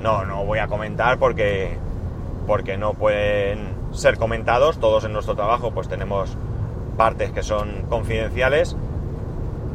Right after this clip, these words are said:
y que bueno, no voy a comentar mucho más, pero de momento pues yo creo que lo que os he dicho no tiene más y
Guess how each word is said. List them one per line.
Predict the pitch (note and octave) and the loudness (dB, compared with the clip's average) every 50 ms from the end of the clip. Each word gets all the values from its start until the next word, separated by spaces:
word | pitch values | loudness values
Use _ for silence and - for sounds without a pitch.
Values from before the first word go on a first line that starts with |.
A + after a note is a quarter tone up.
| - - - - - - - - - - - | -6 -4 -4 -6 -6 -6 -6 -6 -6 -6 -4
y | - A#2 | -2 -2
que | - G#2 G#2 | 0 0 0
bueno, | G#2 G#2 G2+ G2+ G#2+ | 0 0 -2 -2 -2
no | G2+ F#2+ F#2+ G2 F#2+ F#2+ G2 | -2 0 0 2 2 2 2
voy | G2 G#2 G#2 | 2 2 2
a | G2+ G2 | 2 2
comentar | F#2+ G#2 G#2 G#2 F#2+ G2+ G#2 A2 | 0 -2 -2 -2 0 0 0 0
mucho | A#2 A2+ - B2+ C3 | 0 -2 0 2 2
más, | D3+ E3+ F#3+ - - - - - - - - - - - - - | 4 4 2 2 -2 -4 -6 -6 -6 -6 -6 -6 -6 -4 2 4
pero | D3 D3 D3+ D#3 | 6 6 6 6
de | D#3 C#3 | 4 4
momento | A#2+ A#2+ B2+ B2+ C3 A2+ C#3+ D3+ C#3 | 2 2 0 0 2 4 6 6 6
pues | C3+ A#2+ A2 | 4 2 2
yo | A2+ A2 - | 2 4 4
creo | A2+ A2+ G#2 | 4 4 6
que | A2+ A2 A2 | 4 4 4
lo | A2 G#2 | 4 4
que | F2+ G#2 | 4 2
os | G#2+ - - | 0 2 2
he | A#2 | 0
dicho | A2 - - - A#2 | 0 2 2 4 4
no | G#2 A2 A2 | 4 4 2
tiene | A2 G#2 G2+ G#2 G#2+ G#2+ | 0 0 0 -2 -2 0
más | A2 B2+ C#3 E3 - - | 2 2 4 6 6 6
y | - A2+ A2+ G#2+ G2+ F#2+ F2+ F#2 F2+ F2+ F2+ F2 | 6 4 4 4 2 0 -2 -2 -2 -2 -2 -2